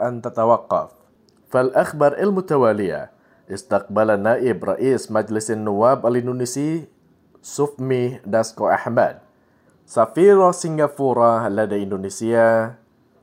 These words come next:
كوك فوك سانغ بجاكرتا يوم الجمعة. وفقا لما ورد في بيان صحفي صادر عن مجلس النواب، ناقش ممثل مجلس النواب وسفارة سنغافورة في جاكرتا إمكانية التعاون في مختلف المجالات،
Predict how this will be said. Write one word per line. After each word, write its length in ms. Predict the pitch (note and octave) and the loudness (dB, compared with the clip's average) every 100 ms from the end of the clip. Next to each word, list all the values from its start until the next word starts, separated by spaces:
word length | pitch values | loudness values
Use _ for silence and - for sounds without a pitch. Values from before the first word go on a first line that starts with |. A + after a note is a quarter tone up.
| _ | _
كوك 320 | C#3+ F3 - | 2 2 2
فوك 280 | - C#3+ C#3 | 0 0 -2
سانغ 520 | - D#3+ A#2 E2 C#2 D#2 | -2 -2 -2 -6 -14 -12
بجاكرتا 680 | G2+ B2 A#2 C#3+ C#3 E3 F3+ | -6 -2 0 0 0 0 0
يوم 260 | E3+ C#3+ C3 | -2 -2 -4
الجمعة. 560 | G#2 A2+ G#2 E2+ F2 - _ _ _ _ _ | -4 -4 -4 -4 -6 -10 _ _ _ _ _
وفقا 300 | C#3 C#3+ F3 | -4 -2 0
لما 240 | F3 F3 E3+ | 2 2 2
ورد 320 | E3 D#3+ E3 | 0 0 0
في 120 | F3+ D#3 | 0 0
بيان 240 | C3+ C3+ | 0 0
صحفي 460 | C3 A#2+ B2 B2 B2+ | -2 0 0 0 -4
صادر 440 | - A2+ A#2+ B2 | 0 0 2 -2
عن 220 | G2 G#2+ | -2 0
مجلس 380 | G#2+ A#2 A2+ B2 | -2 -2 -6 -6
النواب، 500 | A#2 A#2 A#2 A2 - - _ _ _ - | -4 -2 0 0 -2 -16 _ _ _ -8
ناقش 400 | F2+ - A2+ A#2+ | -6 -2 -2 0
ممثل 480 | A2+ A2 A2 A#2+ A#2 | -2 0 0 -2 -4
مجلس 480 | A2 A2+ A#2 A2+ | -2 -2 -4 -6
النواب 500 | A2+ A2 G#2+ A#2+ A2+ | -6 -2 4 4 4
وسفارة 580 | A2 - G2+ - A2+ A2 | -2 -8 -8 -4 0 0
سنغافورة 680 | A2 A2+ A2 F2+ G2+ G#2+ A2 | 0 -8 -4 -4 -4 -4 -4
في 80 | G#2+ | -4
جاكرتا 640 | G2+ A#2+ A2+ A#2+ A#2+ B2 - _ _ _ G2+ | -4 -2 -2 0 0 0 -10 _ _ _ -8
إمكانية 640 | A2 G2 F2 G2+ A#2+ A#2 A#2 | -4 0 0 -2 -4 -2 -2
التعاون 680 | A2 A#2+ G#2 C3 C3 F#2 D#2+ | -2 0 2 2 0 -4 -6
في 220 | A#2 B2+ | -4 -2
مختلف 480 | C3 B2 - C#3 C#3 | -2 -6 -2 -2 -2
المجالات، 640 | C3+ C#3 B2+ D#3 C#3+ D#2 | -4 -4 -4 -2 -2 -4